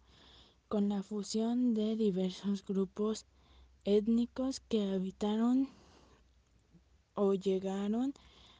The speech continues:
al Valle de México, como los toltecas, chichimecas y los nonoalcas. Su primer asentamiento fue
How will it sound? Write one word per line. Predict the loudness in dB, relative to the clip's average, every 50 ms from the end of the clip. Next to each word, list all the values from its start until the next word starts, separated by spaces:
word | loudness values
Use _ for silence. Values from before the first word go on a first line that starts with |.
| -16 _
al | -2 0 0 0
Valle | 0 0 0 2 4 2 2 4
de | 2 0 2
México, | 2 0 0 -2 -4 -8 -8 _ -8 -8 -8 -10 _ _ _ _ _ _ _ -14 _
como | 0 2 4 4 4
los | 4 2 0 -2 -4
toltecas, | -4 -2 -2 -4 -4 -2 -2 -2 -2 -4 -4 -4 -4 -4 -4 -8 -16 -20 -20 -20 -20 -20 -20 -20 -14 -6
chichimecas | -6 -6 -4 -4 -4 -4 -2 0 0 -2 -2 -4 -4 -4 -4 -4 -6 -10 -20 -20 -20 -20 -20 -20 -20 -20 -20 _ _ _
y | 0 2
los | 4 4 2 2 2 2
nonoalcas. | 0 2 2 2 2 2 2 2 0 0 -2 -2 -4 -6 -8 -14 -16 -16 -20 -20 -20 -20 -20 -20 -20 -20 -20 -20 -20 _ _
Su | -2 -2 -2
primer | 0 -2 0 0 0 0 -2 -2
asentamiento | -2 -2 -2 -2 -2 -2 -2 -2 0 0 -2 -4 -4 -4 -6 -6 -6 -10 -18 -20 -20 -20 -20 -20 -20 _ _
fue | -20 -2 2 2 4 4 2 0 -2